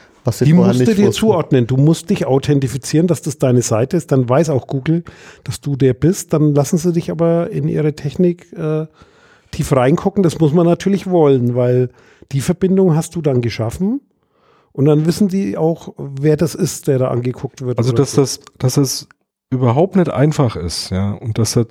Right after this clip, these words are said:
Speaker 3: echt au-, auch so eine philosophische Frage ist, wie man damit umgeht, das finde ich immer wieder klasse, wie, wie Fewe da mit seinem Blog, äh, da draufgegangen ist. Der hat das ja komplett skriptfrei, ohne irgendwelche, ähm, Dinger ge-,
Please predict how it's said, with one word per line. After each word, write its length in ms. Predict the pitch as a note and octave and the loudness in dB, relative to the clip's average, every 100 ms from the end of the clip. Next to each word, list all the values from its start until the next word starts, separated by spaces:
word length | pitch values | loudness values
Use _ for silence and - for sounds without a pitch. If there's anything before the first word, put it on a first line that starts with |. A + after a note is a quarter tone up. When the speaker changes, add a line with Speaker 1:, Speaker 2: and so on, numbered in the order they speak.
| - | -2
Speaker 3:
echt 260 | C#3 - - | -2 -2 -4
au-, 160 | G#2 | -4
auch 300 | - A#2 A#2+ | -2 -2 -2
so 140 | - B2 | 0 2
eine 140 | A#2+ | 2
philosophische 800 | - B2+ B2 A#2 C3+ C#3+ C3 A#2 | 0 0 2 2 2 0 -2 -6
Frage 400 | - F#2+ F2+ D#2+ | -4 -2 -2 -4
ist, 240 | G#2+ - | -12 -6
wie 80 | A#2 | -2
man 160 | A2 G#2+ | 0 0
damit 280 | A2 A2+ | 0 0
umgeht, 320 | - A#2 A#2 - | -2 -2 0 -2
das 120 | G2+ | -2
finde 260 | - C3 | -2 -2
ich 180 | - B2+ | -2 -4
immer 300 | B2 C3 B2+ | -2 0 0
wieder 300 | B2 B2+ A#2+ | 2 2 2
klasse, 400 | A2 A2+ A#2+ B2+ | 0 0 2 0
wie, 180 | A#2 A#2 A2 | 2 0 0
wie 140 | A2+ | -4
Fewe 360 | A2 A2+ A#2 G#2+ | 0 2 2 2
da 320 | G2 F2+ F#2 | 0 0 0
mit 160 | G2+ G2+ | -4 -2
seinem 200 | G2+ G2+ | -2 0
Blog, 360 | A2+ A2 - - | -2 -6 -12 -14
äh, 200 | G2 F#2+ | -8 -8
da 140 | F#2 G2 | -6 -6
draufgegangen 720 | - D#2 - - E2 - E2 | -4 -4 -4 -8 -8 -8 -8
ist. 160 | F#2 | -4
Der 80 | G2 | -2
hat 80 | G#2 | 0
das 160 | B2+ - | 0 0
ja 80 | |
komplett 500 | A2+ B2 B2+ B2 B2 | 0 0 0 0 -4
skriptfrei, 920 | - - C3+ - - A2 A#2 B2 A#2+ A2+ _ - - - _ _ _ _ - | -6 -8 -8 -8 -2 2 4 4 2 -2 _ -20 -20 -20 _ _ _ _ -18
ohne 300 | C#3+ B2+ C3 | -2 2 2
irgendwelche, 560 | B2+ B2+ A#2+ B2 A#2 A#2+ A#2+ A#2 A#2 G#2+ | 2 2 2 0 2 2 4 4 2 0
ähm, 1000 | A2 A#2 A2+ A2+ A2 A2+ A#2+ G#2+ F#2 F2 - - - - | -2 -2 0 -2 -4 -8 -12 -14 -16 -18 -20 -20 -6 0
Dinger 440 | C3+ C3 A#2+ A#2 | 2 4 4 2
ge-, 140 | A2 | 0